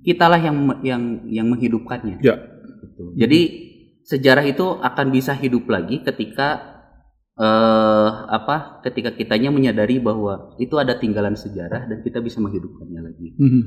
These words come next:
Speaker 1: Apapun bentuknya nanti, ap-, apakah menjadi toko, menjadi apa, tapi tinggalan, tinggalan sejarah itu jangan sampai, jangan sampai terlupakan begitu saja.
Speaker 2: Ya.
Speaker 1: Itu yang harus di, itu yang harus dipertahankan, itu yang harus kemudian diperkenalkan kepada,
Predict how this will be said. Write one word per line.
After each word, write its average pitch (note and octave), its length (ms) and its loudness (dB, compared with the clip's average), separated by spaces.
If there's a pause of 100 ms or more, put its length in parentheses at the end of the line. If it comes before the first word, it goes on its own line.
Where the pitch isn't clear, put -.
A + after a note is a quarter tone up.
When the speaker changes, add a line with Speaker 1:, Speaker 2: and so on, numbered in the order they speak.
(120)
Speaker 1:
Apapun F3 600 2
bentuknya C3+ 540 0
nanti, B2 760 0
ap-, - 320 -16
apakah - 320 -4
menjadi F2+ 300 -6
toko, C3 240 -2
menjadi F#2+ 380 0
apa, B2+ 180 -10 (420)
tapi C#3 280 0
tinggalan, B2 840 4
tinggalan A2 340 2
sejarah A2 360 0
itu G2 220 -4
jangan B2+ 260 0
sampai, A2 420 -8
jangan G#2+ 260 0
sampai G#2 420 -4 (480)
terlupakan C#3+ 500 2
begitu B2+ 280 0
saja. C3 400 -2
Speaker 2:
Ya. B2+ 180 2
Speaker 1:
Itu E3 100 0
yang D#3+ 160 4
harus C3+ 280 0
di, A#2 340 -2
itu C3 140 -6
yang C3+ 160 -2
harus B2+ 140 -4
dipertahankan, G#2+ 1040 -4
itu - 120 -10
yang C3 140 -2
harus A#2 200 -4
kemudian G#2 280 -2
diperkenalkan G2+ 640 -6
kepada, G2 380 -6